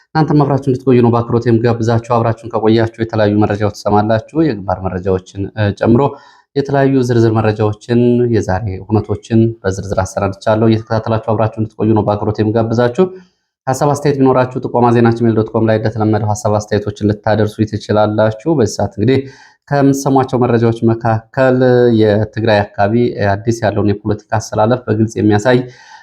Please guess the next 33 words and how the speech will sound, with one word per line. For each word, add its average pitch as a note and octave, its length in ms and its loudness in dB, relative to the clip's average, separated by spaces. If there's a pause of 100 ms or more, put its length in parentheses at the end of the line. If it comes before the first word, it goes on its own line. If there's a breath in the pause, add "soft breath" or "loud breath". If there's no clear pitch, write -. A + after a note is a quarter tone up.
አ፣ A#2 180 2
ተጨማሪ B2+ 440 0
መረጃ B2 320 2
ይዣለሁ። A#2+ 600 0
እንደዚሁም G2 460 -8
ደግሞ G#2 240 -2 (180)
በትግራይ B2 460 -2 (260)
የትጥቅ G2+ 760 -4
ትግል A#2 300 -2
እያደረገ G#2 480 0
የሚገኘው A2 600 2
ቡድንና G#2+ 340 0 (580 loud breath)
ይህ A#2+ 180 2
ሀራ A#2 320 2
መሬት A2+ 300 0
ላይ A2 140 -2
እንገኛለን G#2 600 -4
የሚለው G2+ 280 -6
ቡድን G2+ 280 -4
በተመለከተም A2+ 720 -4
እንደዚሁ G2+ 380 0
ከዚህ G2 280 -6
ጋር G2+ 140 0
የተያያዙ G#2 380 0
ዝርዝር G2 340 -4
መረጃዎች G2+ 500 -2
አሉ። A#2+ 220 2
በአማራ G#2 320 -2
ክልል B2 240 2 (440 loud breath)
የግንባር C3+ 360 2
መረጃዎችን C3+ 520 -2
አካትቻለሁ። C3 800 -2
የኢትዮጵያ፣ B2 480 0